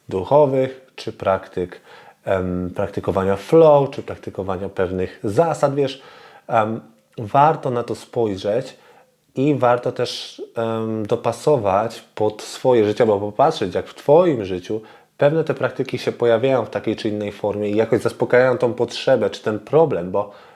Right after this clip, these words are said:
tak naprawdę jako ludzie dobrze funkcjonujący często ten problem musimy zaspokoić. E, i mamy na to różne rozwiązania, wiesz, tutaj John nie mówi, że to, co on mówi,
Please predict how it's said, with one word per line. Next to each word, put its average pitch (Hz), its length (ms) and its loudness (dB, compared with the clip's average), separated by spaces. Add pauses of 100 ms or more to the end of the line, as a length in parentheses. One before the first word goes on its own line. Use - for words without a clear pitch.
tak 110 140 -2
naprawdę 117 500 0 (380)
jako 110 540 0
ludzie 113 300 2
dobrze 107 240 0
funkcjonujący 110 720 0
często 113 280 -4
ten 110 160 2
problem 107 360 2
musimy 113 400 0
zaspokoić. - 720 -6 (640)
E, 101 360 2
i 196 360 6
mamy 143 240 2
na 127 120 0
to 120 160 4
różne 110 520 2
rozwiązania, 110 640 2
wiesz, - 300 -10
tutaj 101 320 0
John 101 140 0
nie 104 80 0
mówi, 117 160 2
że 92 140 2
to, 110 180 6
co 107 160 2
on 104 80 2
mówi, 104 480 0